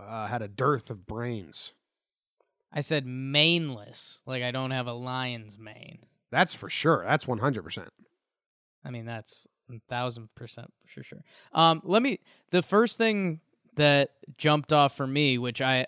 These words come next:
Speaker 2: I think is always interesting 'cause, um, you and I tend to be skeptical on these things until they happen.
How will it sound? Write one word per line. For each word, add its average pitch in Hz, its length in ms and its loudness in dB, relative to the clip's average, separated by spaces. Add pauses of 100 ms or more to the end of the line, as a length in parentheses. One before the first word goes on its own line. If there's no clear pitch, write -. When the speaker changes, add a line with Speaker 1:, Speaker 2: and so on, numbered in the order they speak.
Speaker 2:
I 135 140 2
think 139 240 -4
is 131 120 -4
always 131 300 0
interesting 131 540 -4
'cause, 127 360 -8 (680)
um, 131 420 2
you 143 240 2
and 143 80 2
I 139 140 4
tend 139 380 -2
to 131 80 -6
be 127 140 0
skeptical 131 640 -4
on 120 180 -4
these 123 240 -8
things 123 260 -6
until 123 320 -6
they 113 160 -4
happen. 120 540 -2